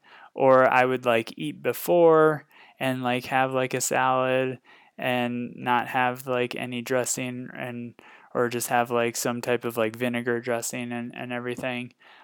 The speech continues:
Um, but as I've gotten more and more comfortable with stuff, if I go out to a restaurant with friends that might not be a vegan restaurant, I look ahead to see, like, what I can have. And,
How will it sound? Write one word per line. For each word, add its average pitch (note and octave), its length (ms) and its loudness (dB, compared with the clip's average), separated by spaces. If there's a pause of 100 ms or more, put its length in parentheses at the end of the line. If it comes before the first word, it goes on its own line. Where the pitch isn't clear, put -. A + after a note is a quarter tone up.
(100)
Um, A#2 640 0
but D3 200 2
as F3+ 220 0
I've F#3 160 0
gotten D#3 680 2 (140)
more C#3 300 -2
and C3 100 -4
more B2+ 200 0
comfortable C#3+ 520 -4
with D#3+ 120 -4
stuff, D#3+ 420 0 (420)
if D3 280 -6
I B2 80 -2
go C3 160 0
out B2 140 2
to - 120 -8
a A#2+ 80 -2
restaurant E3 600 0
with D#3 140 -2
friends D#3 360 -6
that B2 180 -2
might B2+ 160 -6
not B2+ 180 -14
be C3 120 -6
a A#2 80 -6
vegan C#3+ 420 -6
restaurant, D3 640 -4 (360)
I C3+ 180 2
look C3+ 200 0
ahead B2 360 4
to B2 100 -6
see, B2+ 580 -4 (460)
like, A#2+ 400 2
what B2 340 -4
I A#2 100 -4
can E3+ 280 -4
have. F3 440 -6 (420)
And, B2+ 640 -4